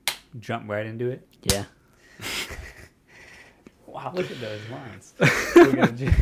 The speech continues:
Speaker 1: <laughs> jump right into it. I'm gonna, I'm gonna start trying to manage these episodes time well, 'cause I'm
Speaker 2: Okay.
Speaker 1: realizing, like,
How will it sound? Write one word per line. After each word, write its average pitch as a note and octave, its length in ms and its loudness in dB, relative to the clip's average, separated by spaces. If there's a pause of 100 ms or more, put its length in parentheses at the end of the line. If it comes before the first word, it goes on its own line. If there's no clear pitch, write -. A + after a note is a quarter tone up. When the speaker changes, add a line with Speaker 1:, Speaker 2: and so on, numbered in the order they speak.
(180)
Speaker 1:
<laughs> - 0 -
jump D3+ 320 -6
right C#3 180 0
into C#3+ 220 -6
it. D#3 160 -4
I'm B2 120 -12
gonna, A#2 220 -8 (220)
I'm - 40 -12 (240)
gonna D3 120 -8
start - 340 -10 (240)
trying B2 520 -8
to F#2 420 -12 (340)
manage G#2 720 -12
these G#2 240 -14
episodes G#2 460 -18
time - 340 -18
well, C3 180 -18 (200)
'cause - 180 -8
I'm D#3 80 0
Speaker 2:
Okay. C#3 120 4
Speaker 1:
realizing, D3 460 -6
like, G#2+ 280 -12